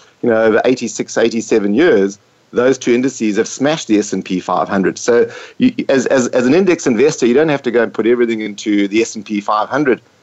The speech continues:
uh, index E T F. You, you got others there, and I'm, I'm very much stick to mainstream index exchange traded funds or, or index mutual funds. You know, don't go into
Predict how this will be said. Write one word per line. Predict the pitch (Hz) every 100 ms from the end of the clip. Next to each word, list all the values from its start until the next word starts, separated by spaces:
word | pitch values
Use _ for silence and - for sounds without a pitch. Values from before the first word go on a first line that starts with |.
| _ -
uh, | 95 95
index | 104 104 101 117
E | 110
T | 131
F. | 123 -
You, | 131
you | 139
got | 135 139
others | 165 147
there, | 95 92 104
and | 113 101 -
I'm, | 113 113 -
I'm | 110
very | 98 151
much | 139 131 - - - _ _ _
stick | - - 165 -
to | -
mainstream | 110 117 127 131 123 - 120 117 101 - _ _
index | 127 127 113 107 113
exchange | 104 120 113 104
traded | 107 101 98
funds | 120 98 92 -
or, | 95 95 82
or | 104
index | 113 107 101 -
mutual | 107 110 107
funds. | - 92 85
You | 107 101
know, |
don't | 101 120 117
go | 117 107
into | 107 101 104 101 101